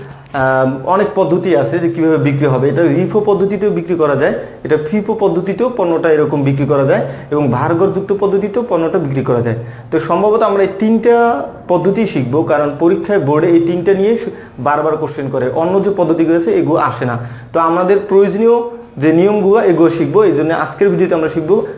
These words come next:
ফিফো পদ্ধতি সম্পর্কে। তো বলছি যে ফিফো নিয়ে আলোচনা করব। ফিফো, এফ এ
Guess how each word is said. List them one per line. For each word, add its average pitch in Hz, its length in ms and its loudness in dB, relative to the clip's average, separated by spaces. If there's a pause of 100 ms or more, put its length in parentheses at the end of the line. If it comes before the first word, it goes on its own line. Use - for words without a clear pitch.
(140)
ফিফো 196 400 2
পদ্ধতি 139 300 0
সম্পর্কে। 123 440 -4 (400)
তো - 60 2
বলছি 170 340 -2
যে 185 240 2
ফিফো 202 300 0
নিয়ে 202 140 2
আলোচনা 151 420 0
করব। 131 300 0 (540)
ফিফো, 226 600 0 (1000)
এফ 208 300 2
এ 262 120 -2